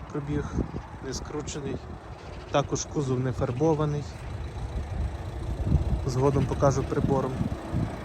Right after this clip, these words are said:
Має безключовий доступ, складання дзеркал, підігрів дзеркал,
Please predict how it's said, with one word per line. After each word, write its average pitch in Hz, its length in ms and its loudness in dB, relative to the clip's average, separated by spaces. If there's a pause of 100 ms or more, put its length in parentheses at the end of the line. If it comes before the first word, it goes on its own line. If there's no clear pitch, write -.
(2500)
Має 143 220 6
безключовий 143 720 4
доступ, 147 380 4
складання 147 460 4
дзеркал, 143 420 4
підігрів - 520 2
дзеркал, 147 340 6